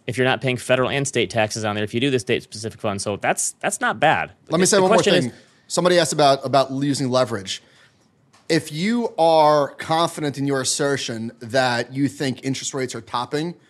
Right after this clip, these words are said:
Speaker 2: and you wanna make a tactical call on interest rates, which is what I'm doing with this, with this, uh, particular slug of money, then sure, why not use leverage? However, I'm not looking to make a bond trade here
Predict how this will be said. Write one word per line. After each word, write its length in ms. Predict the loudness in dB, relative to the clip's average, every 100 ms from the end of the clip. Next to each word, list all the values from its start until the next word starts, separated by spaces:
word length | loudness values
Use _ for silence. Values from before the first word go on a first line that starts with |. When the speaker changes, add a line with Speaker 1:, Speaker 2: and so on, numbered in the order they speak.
| _ _ -6
Speaker 2:
and 120 | -2
you 80 | 0
wanna 200 | 2 0
make 160 | -2 -6
a 60 |
tactical 560 | -8 -6 -6 -6 -6 -6
call 540 | -2 0 2 0 -4 -16 _ _ _
on 160 | -4 -2
interest 340 | -4 -6 -4
rates, 280 | -2 -2 -2
which 120 | -6
is 80 | -8 -10 _
what 180 | -4 0
I'm 180 | 0 2
doing 360 | 0 0 -4 _ _ _ _
with 180 | -4 -2
this, 180 | -2 -2 -2
with 160 | -4 0
this, 260 | -2 0
uh, 160 | 2 2
particular 360 | 0 -6 -2 -2
slug 280 | 0 -2
of 60 | 0
money, 300 | 0 0 -2 -6 _ _ _ _ -2
then 140 | 0
sure, 440 | 2 2 0 -2 -16 _
why 220 | -4 0 2
not 180 | 0 0
use 160 | 0
leverage? 520 | 0 -2 -6 -12 -14 _
However, 500 | 4 4 4 -2 -8 _ _ _ _ -2
I'm 180 | 2 2
not 160 | 2
looking 200 | 0 -4
to 60 | -2
make 160 | -2
a 40 | 0
bond 300 | 0 0 -2
trade 220 | -2 -4
here 240 | -6 -14